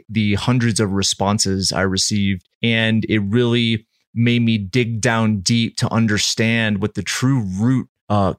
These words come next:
cause of those challenges and also obstacles and limitations that are, are holding you back. And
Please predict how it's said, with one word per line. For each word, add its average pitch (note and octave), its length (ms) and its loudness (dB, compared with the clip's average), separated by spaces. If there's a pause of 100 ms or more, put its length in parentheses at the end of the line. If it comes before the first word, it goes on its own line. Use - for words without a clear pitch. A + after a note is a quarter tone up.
cause G2+ 640 0
of G2+ 260 0
those G2+ 320 0
challenges G2+ 960 0
and G2+ 440 0
also G#2+ 520 0
obstacles G2 960 -2
and G#2+ 400 0
limitations A2 1200 0
that G#2 260 2
are, G2+ 360 2
are G2+ 100 2
holding A2+ 500 0
you G2+ 240 0
back. F#2+ 420 -2 (220)
And A#2 380 0